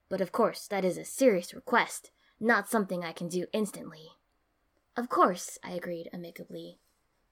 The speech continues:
"I thought I would book a meeting f-, room at the tower if you have, um, a preference for time. Outside academy hours, probably, since I hope I can get Iruka-sensei's input as well."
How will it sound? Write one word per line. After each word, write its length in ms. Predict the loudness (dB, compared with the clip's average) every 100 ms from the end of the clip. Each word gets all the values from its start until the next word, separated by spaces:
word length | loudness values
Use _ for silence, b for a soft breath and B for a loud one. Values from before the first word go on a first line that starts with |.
| _
"I 100 | -2
thought 260 | 2 2 0
I 100 | 2
would 160 | 2 0 _
book 200 | -2 0
a 60 |
meeting 380 | 4 4 4 0
f-, 200 | -6 -14 _ _
room 380 | 0 2 4 2 -2
at 160 | -6
the 100 | -6
tower 560 | -8 -8 -4 -2 -2 -4
if 140 | -6
you 140 | -6 -8
have, 440 | -6 -6 -6 -8 -16 _ _
um, 400 | -8 -6 -6 -10 -12
a 80 | -16
preference 720 | -2 -2 0 -2 -2 -6 -16 -8
for 120 | -6
time. 520 | 0 2 2 -2 -6 _ b b b b b b
Outside 400 | 2 2 2 -4
academy 500 | -4 -4 -4 -4 -4
hours, 360 | -8 -10 -10 -14
probably, 600 | -10 -8 -6 -8 -12 -14
since 320 | -8 -6 -6
I 140 | -6 0
hope 240 | 0 0
I 80 | -6
can 200 | -6 -6
get 220 | -6 -6
Iruka-sensei's 840 | -2 -2 -2 -8 -10 -12 -10 -12 -6
input 360 | -6 -4 -8 -12
as 180 | -12 -8
well." 360 | -8 -8 -14